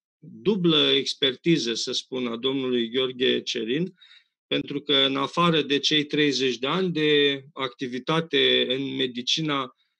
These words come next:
cardiacă, în calitate de cardiolog, domnul doctor Cerin are și cincisprezece ani de medicină internă, chestiune care l-a ajutat foarte mult să unească cele două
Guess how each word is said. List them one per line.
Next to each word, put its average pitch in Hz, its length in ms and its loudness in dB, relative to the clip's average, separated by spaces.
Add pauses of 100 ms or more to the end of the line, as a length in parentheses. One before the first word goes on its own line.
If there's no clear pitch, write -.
cardiacă, 147 1080 0
în 139 120 -6
calitate 135 580 -4
de 123 160 -4
cardiolog, 120 760 -2
domnul 156 400 -4
doctor 156 400 -4
Cerin 147 400 -4
are 151 280 -2
și 180 260 -4
cincisprezece 143 760 -4
ani 151 220 -4 (460)
de 147 220 0
medicină 143 600 -2
internă, 127 800 -2 (280)
chestiune 175 400 -2
care 170 260 0
l-a 147 160 2
ajutat 139 500 -2
foarte 165 340 -4
mult 151 260 -4
să - 140 -2
unească 151 560 -2
cele 143 340 -4
două 139 460 -2